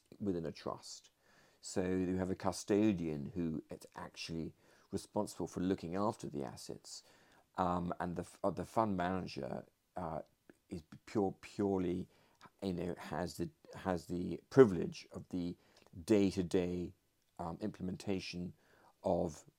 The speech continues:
decisions made within the portfolio. So the, the fund manager cannot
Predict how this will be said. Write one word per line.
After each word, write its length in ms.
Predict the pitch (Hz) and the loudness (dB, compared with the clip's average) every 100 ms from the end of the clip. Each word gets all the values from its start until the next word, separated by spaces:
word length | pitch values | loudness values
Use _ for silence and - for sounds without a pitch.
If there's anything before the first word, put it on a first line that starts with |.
| - | -10
decisions 720 | 90 117 104 90 87 85 - | 2 2 2 -2 -8 -10 -6
made 340 | 95 87 90 90 | -4 -2 -2 -4
within 280 | 90 87 | -4 -4
the 60 | 87 | -6
portfolio. 720 | - 80 - 80 82 82 - - _ _ _ _ | -6 -8 -6 -6 -6 -8 -12 -16 _ _ _ _
So 420 | - - 95 90 92 | -6 4 6 6 6
the, 160 | 110 - - | 4 2 -2
the 160 | 107 101 | 2 4
fund 360 | - 127 113 | 6 6 6
manager 560 | 117 120 107 - - - - _ - - - _ - | 2 2 0 -2 -6 -6 -12 _ -20 -20 -20 _ -14
cannot 440 | - 113 107 - | -4 4 4 4